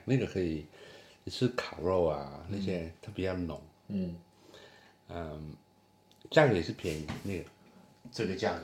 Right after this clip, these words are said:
Speaker 2: 啊？
Speaker 1: 它都在十，十几块，它，它的R R P都是二十。
Speaker 2: 嗯，嗯。
Speaker 1: 所以你说烧烤的话，那个是非常好的。
Speaker 2: 非常好的，尤其是像今天又天气那么，那么的闷热，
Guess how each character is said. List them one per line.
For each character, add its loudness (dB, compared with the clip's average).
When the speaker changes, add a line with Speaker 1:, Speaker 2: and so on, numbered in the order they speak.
Speaker 2:
啊？ -20
Speaker 1:
它 0
都 4
在 6
十， -10
十 2
几 -2
块， -2
它， 2
它 4
的 4
R 2
R 2
P 2
都 0
是 -4
二 -2
十。 -12
Speaker 2:
嗯， 2
嗯。 -2
Speaker 1:
所 2
以 4
你 -2
说 4
烧 6
烤 -2
的 -2
话， -4
那 0
个 0
是 -6
非 -6
常 -6
好 -16
的。 -18
Speaker 2:
非 -2
常 -4
好 -8
的， -12
尤 -2
其 -4
是 -4
像 -2
今 -4
天 -2
又 -2
天 -4
气 -4
那 -2
么， -4
那 -4
么 -2
的 -6
闷 0
热， 0